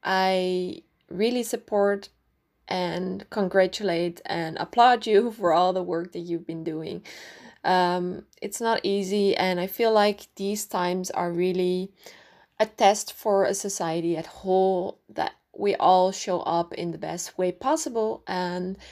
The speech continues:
we all do that what is in reach for us, that what, what we can do, that what we can give. We all can give something. You know, maybe you're a chef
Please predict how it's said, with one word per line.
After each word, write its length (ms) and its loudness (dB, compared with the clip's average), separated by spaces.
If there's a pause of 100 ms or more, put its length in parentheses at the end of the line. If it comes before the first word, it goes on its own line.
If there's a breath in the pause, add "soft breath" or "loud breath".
(140 loud breath)
we 140 2
all 260 4 (160)
do 500 -2 (300)
that 280 6 (100)
what 280 -4
is 360 -6
in 180 -10
reach 300 -6
for 260 -2
us, 400 -2 (100)
that 240 6
what, 220 -6
what 300 0
we 100 -2
can 260 -4
do, 320 -2
that 260 0
what 220 -2
we 140 -4
can 260 0
give. 460 2 (1500 loud breath)
We 280 2
all 320 4
can 240 -4
give 180 4
something. 680 -2 (220)
You 120 4
know, 220 6
maybe 180 0
you're 240 -2
a 160 -4
chef 440 2